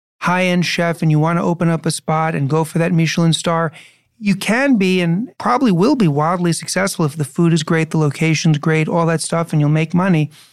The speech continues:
You just recognize that you're limiting your optionality there. That's just something to consider. Doesn't mean it's a bad business.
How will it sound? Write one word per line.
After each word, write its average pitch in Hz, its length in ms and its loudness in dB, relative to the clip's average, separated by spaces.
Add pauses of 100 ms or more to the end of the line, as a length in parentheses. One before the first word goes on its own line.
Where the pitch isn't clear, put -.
(220)
You 180 100 2
just 165 180 2
recognize 165 500 2
that 165 80 -2
you're 160 100 0
limiting 156 380 2
your 147 100 2
optionality 147 760 -2
there. 156 300 -2 (320)
That's 160 180 0
just - 180 0
something 160 320 0
to - 100 -2
consider. 147 680 0 (200)
Doesn't 165 200 2
mean 165 140 4
it's 156 140 -2
a 160 40 -2
bad 151 260 -2
business. 151 460 -4